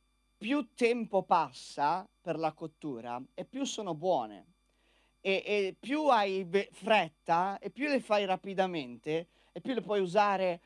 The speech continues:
eh, non lo so, come sassi per, per lanciarli contro qualcuno che ti sta antipatico. E quindi ho, c'è tutta questa, eh, questa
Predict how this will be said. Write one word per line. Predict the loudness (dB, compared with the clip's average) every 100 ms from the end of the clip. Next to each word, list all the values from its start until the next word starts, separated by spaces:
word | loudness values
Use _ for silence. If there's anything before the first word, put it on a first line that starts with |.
| _
eh, | 0 2 4 0
non | -2
lo | -4
so, | 0 0 0
come | -2 -4
sassi | 2 2 2 -4 -6 -2
per, | -2 -2
per | -2 -2
lanciarli | -2 -2 0 0 0 -4 -8 -8 _ _
contro | -12 -10 -6
qualcuno | -6 -6 -8 -10
che | -10
ti | -16
sta | -12 -4
antipatico. | -4 -4 -8 -6 -6 -6 -14 -18 -18 -20 -18 -12
E | -8
quindi | -4 0 2 2
ho, | 2 2 0
c'è | -4 -10
tutta | -6 -4 -4
questa, | -6 -4 0 0 -2 _ _ -6
eh, | -6
questa | -6 -12 0 4 4 2